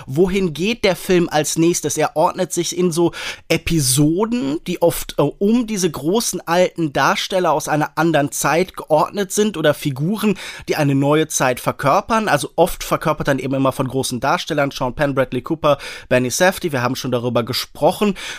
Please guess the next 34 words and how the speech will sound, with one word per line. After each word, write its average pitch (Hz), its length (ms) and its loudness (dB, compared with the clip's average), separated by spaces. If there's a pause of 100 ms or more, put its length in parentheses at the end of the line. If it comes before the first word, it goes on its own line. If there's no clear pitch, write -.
Und 147 180 -2
das 190 160 0
ist - 160 -4
sein 190 260 0
Versuch, 175 320 -4
die 175 140 0
siebziger 151 640 0
zu 127 160 -4
beschreiben, 117 600 -2
als 117 200 -4
Übergangsphase, 170 1300 0
als 147 300 -2
definiert 165 720 2
durch 143 240 2 (300)
die - 160 -12
alten 175 480 0
Leuchtturmfiguren 170 960 2
und 147 140 0
die 147 80 -4
jungen 170 380 4
Neuen, 160 300 4
die 143 80 -6
eine 131 180 -2
andere 170 280 -2
Zeit - 360 0
beschreiben 160 560 0
wollen. 165 200 4
Und 151 120 0
im 143 100 2
Mittelpunkt 185 460 0
ist - 120 -6
dann 151 60 2
natürlich 143 320 0
diese 135 320 2